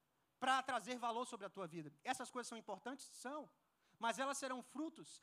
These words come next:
de quando você sai de casa, no seu secreto, e entende, "Eu sou quem Deus diz que eu sou. Eu tenho valor porque Deus me deu valor. Eu sou um pai de família abençoado porque Deus me deu capacidade pra ser." E aí você vai viver a vida. E nessa vida que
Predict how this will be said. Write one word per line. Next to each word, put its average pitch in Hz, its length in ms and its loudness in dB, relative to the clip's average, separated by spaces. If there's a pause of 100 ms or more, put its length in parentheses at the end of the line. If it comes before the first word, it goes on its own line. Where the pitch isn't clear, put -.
(120)
de 220 120 -6
quando 254 240 -4
você 254 200 -2
sai 247 200 -2
de 214 80 -10
casa, 240 360 0
no 214 120 -8
seu 247 160 -4
secreto, 240 500 -4
e 247 100 -4
entende, 220 300 -6
"Eu 269 200 4
sou 254 140 2
quem 233 140 -6
Deus 175 160 -4
diz 165 180 -8
que - 80 -8
eu 151 60 -6
sou. 120 220 -12 (800)
Eu 226 100 8
tenho 269 280 2
valor 247 180 8
porque 269 240 -4
Deus 269 320 8
me 247 100 0
deu 208 240 0
valor. 151 320 -2 (2000)
Eu 247 160 8
sou 285 160 2
um 269 60 0
pai 277 220 6
de 247 100 -2
família 247 300 0
abençoado 254 440 0
porque 269 260 2
Deus 269 320 8
me 254 80 -2
deu 233 160 0
capacidade 220 540 0
pra 208 120 -2
ser." 180 280 -10 (600)
E 220 120 4
aí 269 120 10
você 269 280 6
vai 269 160 8
viver 285 280 6
a 311 60 10
vida. 247 340 -2 (200)
E 214 80 0
nessa 285 320 4
vida 285 340 2
que 285 100 -4